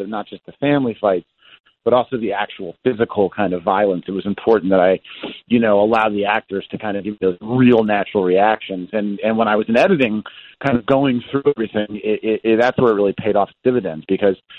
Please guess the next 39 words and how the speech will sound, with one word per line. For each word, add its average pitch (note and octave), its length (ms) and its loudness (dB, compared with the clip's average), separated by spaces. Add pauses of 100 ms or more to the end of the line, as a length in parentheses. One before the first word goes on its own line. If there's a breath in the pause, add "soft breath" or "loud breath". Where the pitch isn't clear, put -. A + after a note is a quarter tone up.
(200 loud breath)
you B2 140 2
need, C#3 340 4
you B2+ 180 0
know, A2+ 320 2
you A2 180 -2
need D3 240 2
something, G#2+ 280 -4
something's C3 260 0
not B2 180 -2
feeling C3 220 2
right B2+ 240 2
here. G#2 180 2
And G2 80 0
then A#2 120 0
you A2+ 60 0
just G#2 120 -6
go A#2+ 260 2
through A#2 140 0
the G2+ 60 -2
dailies A2+ 320 4
and F#2 80 -10
you're G#2+ 120 0
like, A2 240 2
"Oh C#3+ 200 -2
my G#2 160 -2
God, G#2+ 240 0
look A2 160 -2
what B2 100 2
Meredith G#2+ 300 2
Hagner A2+ 400 0
in F#2+ 60 -6
the F#2 60 -8
corner A#2 360 -2
was F2 140 -8
doing A2+ 180 0
over E2 120 -4
there. D2 120 -4
Let's G2+ 180 0
cut - 140 -18